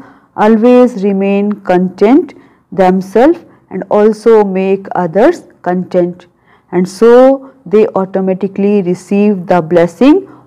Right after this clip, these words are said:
of being the jewel of contentment. Slogan, be a soul who experiments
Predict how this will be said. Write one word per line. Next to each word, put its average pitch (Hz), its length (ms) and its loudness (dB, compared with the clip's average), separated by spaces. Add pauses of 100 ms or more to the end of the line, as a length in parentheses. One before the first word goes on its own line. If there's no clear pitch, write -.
of 170 240 -4
being 233 720 2
the 180 140 0
jewel 180 500 2
of 269 220 2 (240)
contentment. 175 1000 -8 (1800)
Slogan, 180 640 2 (640)
be 277 460 4
a 190 100 0
soul 190 540 2 (500)
who 285 220 0
experiments 214 1200 -4